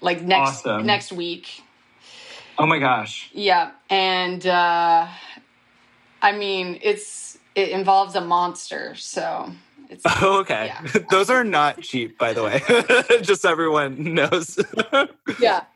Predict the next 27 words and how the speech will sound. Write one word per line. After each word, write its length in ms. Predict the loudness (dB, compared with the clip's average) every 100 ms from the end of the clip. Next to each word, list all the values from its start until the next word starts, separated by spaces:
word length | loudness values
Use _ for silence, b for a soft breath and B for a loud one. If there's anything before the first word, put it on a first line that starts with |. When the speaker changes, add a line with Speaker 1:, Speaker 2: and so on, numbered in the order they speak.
| _
Speaker 1:
Full 220 | 0 0
prosthetic 800 | 2 0 0 0 0 0 0 -6
makeup 560 | -6 -6 -4 -6 -6 -10 -18 -8
monster. 680 | -6 -6 -10 -8 -8 -8 -6
Speaker 2:
Ah, 220 | 0 2
yes. 1080 | 2 -2 -6 -4 -2 -2 -2 -2 -6 -10 -4
That's 200 | -2 0 0
so 80 | 0
Speaker 1:
Yeah. 60 |
Speaker 2:
exciting. 440 | 0 -2 -2 -2 -2
Is 160 | 0
it 180 | 0 0
for 300 | 0 2 0
another 380 | -2 -6 -6 -6
single 640 | -8 -10 -6 -6 -6 -8 -6
off 160 | -6 -6
of 80 | -10
this 140 | -8
album? 400 | -6 -6 -6 -8 _ -10
Speaker 1:
Yeah. 460 | -2 0 2 0
So 200 | -2 -4
it's 140 | -4 -4
for 600 | -6 -4 0 0 -2 -2
Blackout. 680 | 0 0 0 -4 -6 -8 -14 _ _ _ _
Speaker 2:
Oh, 160 | -2 0
nice. 600 | 0 0 0 -4 -10 -10 -10
Speaker 1:
Yeah. 60 | -10